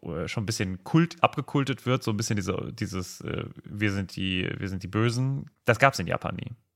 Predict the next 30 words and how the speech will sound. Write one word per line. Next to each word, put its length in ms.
Und 540
das 120
ist 100
auch 120
ein 160
Grund, 320
warum 200
zum 140
Beispiel 240
Nationalismus 640
in 80
Japan 400
auch 120
noch 100
eine 180
viel 240
größere 460
Rolle 240
spielt 440
als, 420
als, 340
äh, 260
in 60
Deutschland. 500
Möchte 180
man 120
jetzt 160
nicht 100
glauben, 260
aber 260